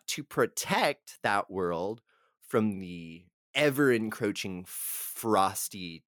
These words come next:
death of the ice giants. Um, so there's a little bit of symbolism to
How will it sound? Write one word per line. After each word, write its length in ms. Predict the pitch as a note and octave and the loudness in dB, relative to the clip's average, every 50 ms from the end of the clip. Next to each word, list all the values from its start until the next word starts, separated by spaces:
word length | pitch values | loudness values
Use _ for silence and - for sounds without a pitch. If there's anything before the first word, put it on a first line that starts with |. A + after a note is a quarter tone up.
| _ _ - | _ _ -6
death 360 | - E2+ D#2+ - - - - | -4 -4 -4 -4 -8 -12 -12
of 140 | - - - | -12 -12 -10
the 160 | - E2+ - | -12 -12 -12
ice 220 | B1+ D2+ D#2+ - - | -10 -12 -10 -12 -10
giants. 760 | - - C#2 A1+ - B1+ A#1+ _ _ - - - - - - _ _ _ _ _ _ - | -10 -10 -10 -10 -14 -20 -20 _ _ -10 -8 -8 -8 -10 -16 _ _ _ _ _ _ -4
Um, 640 | F#2+ F#2 F2+ F2 E2+ E2+ E2+ E2 E2 E2 E2+ F2 F2 _ _ _ _ _ | -2 0 0 0 -2 -4 -6 -6 -8 -10 -14 -16 -20 _ _ _ _ _
so 460 | - - - - B2 G#2+ G#2 G#2 - - | -14 -10 0 2 4 4 4 2 0 2
there's 200 | D3 D3 C#3 D3+ | 4 4 4 4
a 60 | D3+ | 4
little 220 | D3 E3+ F#3+ G#3+ | 4 4 4 4
bit 120 | G#3+ A3 F3+ | 4 2 0
of 120 | D#3 C3 _ _ _ _ _ _ _ - | 0 -6 _ _ _ _ _ _ _ -6
symbolism 1080 | - - - - G#3+ A#3 A3+ G3+ D#3 C#3 A#2+ A2 A#2+ G#2+ G2+ G2 F#2+ F2+ F2+ F#2+ - _ _ | -2 0 2 4 4 6 6 6 6 6 4 4 4 2 2 0 -2 -4 -8 -14 -18 _ _
to 140 | - - - | -8 -8 -8